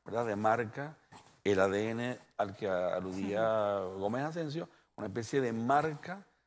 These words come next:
Speaker 1: de cómo entender la gramática, de cómo entender el diccionario, de cómo hacer gramática, de cómo hacer diccionario, frente a otra, a otra alternativa, la de los franceses, que es esta que les comento,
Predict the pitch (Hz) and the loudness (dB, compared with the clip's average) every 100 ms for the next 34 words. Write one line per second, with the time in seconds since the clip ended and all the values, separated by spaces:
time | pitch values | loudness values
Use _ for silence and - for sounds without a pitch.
0 | _ _ 104 110 - 131 139 160 139 120 | _ _ -4 -2 4 4 6 2 0 0
1 | 113 104 117 127 - - 104 117 147 156 | 2 4 4 2 -6 -2 0 0 -2 -4
2 | 156 151 117 107 110 110 104 101 101 101 | -4 -2 -2 -2 -2 -2 -2 -2 -2 -2
3 | 104 127 143 147 156 160 - - 101 104 | -6 -4 -4 -2 -4 -6 -16 -12 -4 -2
4 | 113 113 117 110 110 104 104 120 131 147 | 0 0 2 0 0 2 2 2 0 -2
5 | 131 107 98 104 110 113 120 160 156 156 | -4 -4 -4 -4 -4 -6 -8 -8 -6 -6
6 | 196 _ _ _ 123 120 135 156 127 117 | -10 _ _ _ 2 2 4 4 6 6
7 | 123 113 151 180 175 - - _ _ _ | 6 4 0 -2 -6 -16 -18 _ _ _
8 | - 110 104 123 117 127 113 101 135 131 | 4 6 6 2 2 2 2 0 0 0
9 | 113 165 - _ _ - 107 101 98 101 | 0 -2 -8 _ _ 0 6 8 6 2
10 | 123 143 - 147 139 180 - 110 - 101 | -2 -2 0 0 0 -6 -6 -4 -2 -2
11 | - 113 113 - _ 101 98 - 131 131 | 2 2 0 -12 _ -4 -4 -4 -4 -2
12 | 110 110 160 | -4 -4 -6